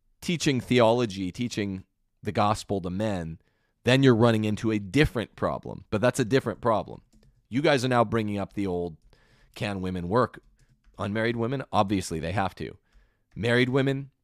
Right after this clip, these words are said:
the clear answer by Catechism of Trent and these other sources I cited is, it look, looks like no. And, um, and I mean, a-, go back and ask Matt this. He's a, a very good guy. I, I, you see what his answer is. I mean, just read him the Catechism of Trent and say,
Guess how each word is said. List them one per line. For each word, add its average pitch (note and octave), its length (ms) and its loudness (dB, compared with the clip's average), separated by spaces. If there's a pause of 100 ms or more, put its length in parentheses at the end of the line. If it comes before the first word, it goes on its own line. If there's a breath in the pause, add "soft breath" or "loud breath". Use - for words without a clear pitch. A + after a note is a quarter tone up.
the G#2+ 100 -6
clear B2 440 0
answer A2 420 -4
by G2 200 -6
Catechism G#2+ 520 -6
of G2 100 -6
Trent F#2+ 340 -8
and F2+ 240 -8
these F2 200 -6
other G2+ 220 -6
sources F2 400 -10
I E2+ 60 -8
cited D#2+ 380 -8
is, D#2+ 280 -12
it G2 160 -10
look, G#2+ 280 -4
looks A#2+ 240 -4
like A#2+ 160 0
no. G#2 280 -4 (840 soft breath)
And, A2+ 200 0
um, F#2+ 300 -2 (420 soft breath)
and B2+ 180 2
I C3+ 80 2
mean, D3 180 2 (100)
a-, - 300 -6
go D#3+ 160 2
back G#3 340 0
and D#3 120 -2
ask E3+ 460 -2
Matt A2 280 -2
this. F2 240 -10
He's B2+ 180 -4
a, C3+ 180 -2
a G2+ 80 -4
very C#3+ 520 -2
good B2 200 -2
guy. G2+ 440 -4 (440)
I, A#2+ 200 2
I, E3 160 -2
you E3 300 -10
see E3+ 180 -6
what E3+ 160 -2
his C#3 120 -6
answer E3 320 -4
is. C#2+ 160 -10
I G2+ 40 -6
mean, G2+ 120 -6
just B2 160 -4
read C#3+ 380 0
him A#2 300 -2
the A#2 80 -8
Catechism G#2+ 520 -4
of F#2+ 120 -8
Trent C3 280 -6
and G2 140 -8
say, G2 500 -4